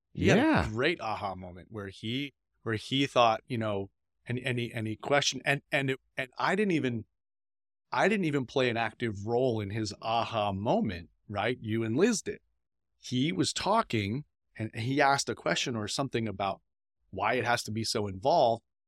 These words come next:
Speaker 1: and the explanation came from within, and he just went, "Ah, it,
Speaker 2: Yeah.
Speaker 1: I see now."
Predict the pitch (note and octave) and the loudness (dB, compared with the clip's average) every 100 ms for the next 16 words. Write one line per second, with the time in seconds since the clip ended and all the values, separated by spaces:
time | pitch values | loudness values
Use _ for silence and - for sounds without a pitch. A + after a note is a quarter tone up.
0 | _ _ B2+ B2 A#2+ - - - C#3+ C#3+ | _ _ -4 -2 -2 -2 -2 -2 -2 -2
1 | C#3 A#2+ A2 - D3 F#3 - B2+ A2+ G2 | -2 -4 -6 -2 0 0 0 0 0 -2
2 | F2 D#2+ G#2 - _ _ _ _ _ _ | -6 -6 -10 -12 _ _ _ _ _ _
3 | B2+ B2+ A#2 - C#3 D3+ E3 D#3 - B2 | 2 2 2 -2 0 2 4 2 2 -2
4 | - - _ _ _ _ _ _ _ C#3+ | -4 -10 _ _ _ _ _ _ _ 4
5 | A#3 G#3+ F2+ - _ _ _ _ _ - | 6 4 2 -4 _ _ _ _ _ -14
6 | - _ _ _ _ _ E2+ F#2+ - D3+ | -14 _ _ _ _ _ 0 0 2 4
7 | E3 - C#4+ D#4 D3 F2+ - | 4 4 2 2 0 -2 -10